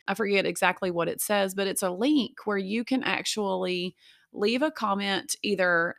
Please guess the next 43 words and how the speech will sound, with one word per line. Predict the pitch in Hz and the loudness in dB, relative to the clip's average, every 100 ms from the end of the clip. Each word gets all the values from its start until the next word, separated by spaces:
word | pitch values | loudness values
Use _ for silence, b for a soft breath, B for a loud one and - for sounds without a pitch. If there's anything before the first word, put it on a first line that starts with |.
| - | -4
type | 208 196 | 0 2
it | 196 | 4
out | 247 302 | 4 2
and | 269 262 | 0 0
leave | 277 269 | 2 0
it, | 269 | 0
or | 202 220 | 0 0
you | 220 214 | 0 -2
can | 214 196 | -4 -4
do | 202 | -2
a | 190 | -2
voice | 175 180 233 | 0 -2 0
recording | 269 - 277 277 285 277 | -2 -2 -2 0 0 -2
and | 196 190 | -2 -2
leave | 196 202 | 0 0
a | |
comment, | 190 - 233 240 233 - | -2 2 2 2 -2 -4
leave | 185 175 175 | -4 -4 -4
feedback. | - 233 214 214 208 - | -2 -2 4 4 4 0
You | 196 | -8
can | - - | -8 -6
ask | 180 180 - - B B B | -4 -2 -6 -10 B B B
questions. | - 311 - - 294 269 214 | 2 2 4 2 2 2 -2
You | |
can | 196 196 | -4 -2
let | 196 - | 0 0
me | 196 | -2
know | 190 185 185 180 - - | 2 4 4 0 -4 -4
if | 208 | -2
there's | 202 190 | 0 -2
a | |
topic | 180 - 180 170 226 214 | -4 2 2 2 -4 -4
in | 196 | -4
particular | 202 196 196 202 196 | -4 -4 -2 0 0
that | 185 - | -2 -4
you | 190 | -4
want | 180 175 175 | -2 -2 -2
to | - | -6
hear | 180 202 202 | -4 -2 0
about. | 208 247 262 - B B B - | 4 6 6 2 B B B -2
And | 202 | -2
so | - 202 190 185 | 4 4 6 2
your, | 190 196 | 0 -2